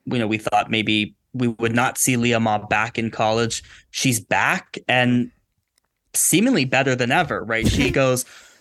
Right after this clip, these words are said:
Speaker 1: fourteen and two in the fall. She finishes nineteen in the fall rankings, which is where that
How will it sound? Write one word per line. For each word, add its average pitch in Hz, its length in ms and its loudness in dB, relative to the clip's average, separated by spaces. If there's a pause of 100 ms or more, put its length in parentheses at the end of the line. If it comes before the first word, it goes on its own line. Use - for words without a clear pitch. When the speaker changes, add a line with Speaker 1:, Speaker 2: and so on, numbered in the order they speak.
Speaker 1:
fourteen 170 600 0
and 127 180 0
two 139 440 -2 (180)
in 127 140 0
the 123 80 0
fall. 120 420 0
She 123 160 -6
finishes 123 580 -2
nineteen 120 640 0
in 117 100 -4
the 117 80 -4
fall 113 280 0
rankings, 117 480 -2
which 110 220 -6
is 107 100 -6
where 110 380 -2 (720)
that 117 300 -2